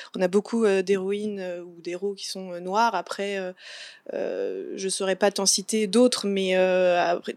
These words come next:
en tout cas pour les humanoïdes, il y a plus, une plus grande diversité qu'avant. Tu me diras, c'est pas compliqué parce qu'ils étaient globalement tous blancs avant, sauf hormis Windu, bien sûr. Mais, euh, donc ça, c'était hyper plaisant d'avoir des héros au premier plan, euh,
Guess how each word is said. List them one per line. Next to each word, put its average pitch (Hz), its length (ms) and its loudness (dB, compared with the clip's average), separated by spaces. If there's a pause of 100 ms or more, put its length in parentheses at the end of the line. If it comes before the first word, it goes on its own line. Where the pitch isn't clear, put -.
(100)
en 185 60 -2
tout - 80 -4
cas 220 120 4
pour 220 100 -4
les 202 160 2
humanoïdes, 208 320 2
il 202 40 2
y 180 40 4
a - 20 2
plus, - 320 -6 (280)
une 214 200 0
plus 240 160 0
grande 240 160 6
diversité 214 460 4
qu'avant. 208 260 4
Tu 262 140 -6
me 202 40 -6
diras, 190 180 -2
c'est 196 120 -6
pas 196 120 2
compliqué 202 400 -2
parce - 180 -6
qu'ils 98 320 -8
étaient 185 160 -10
globalement 190 380 -4
tous 220 180 -6
blancs 196 260 -8
avant, 208 200 -10 (360)
sauf - 300 -2
hormis 185 240 -6
Windu, 175 300 -4
bien 190 160 -12
sûr. - 160 -10 (440)
Mais, 196 300 4
euh, 180 320 2
donc 185 160 -4
ça, 240 100 4
c'était 208 280 0
hyper 208 280 2
plaisant 208 320 2
d'avoir 196 280 6
des 185 240 -2
héros 208 320 8
au 202 40 8
premier 208 360 2
plan, 220 360 -2
euh, - 680 -2